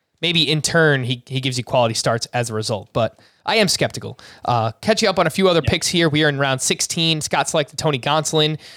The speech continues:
Speaker 1: then Mackenzie Gore, Colton Wong, uh, Gary Sanchez, Mike Zunino.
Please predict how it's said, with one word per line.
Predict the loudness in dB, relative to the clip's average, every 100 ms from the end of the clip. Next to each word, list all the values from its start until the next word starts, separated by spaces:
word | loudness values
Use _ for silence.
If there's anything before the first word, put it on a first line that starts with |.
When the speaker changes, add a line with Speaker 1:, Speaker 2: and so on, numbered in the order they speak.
| -6
Speaker 1:
then | -2 -2 -2
Mackenzie | -2 -2 -2 -2 -2
Gore, | 2 4 4 2 -2 -20 -8
Colton | -2 0 0 -4 0
Wong, | 2 2 2 -2 -6 _ _ _
uh, | -6
Gary | 0 2 2
Sanchez, | 2 0 0 0 2 2 0 -4 -8
Mike | -4 -2 0
Zunino. | -2 0 0 2 2 0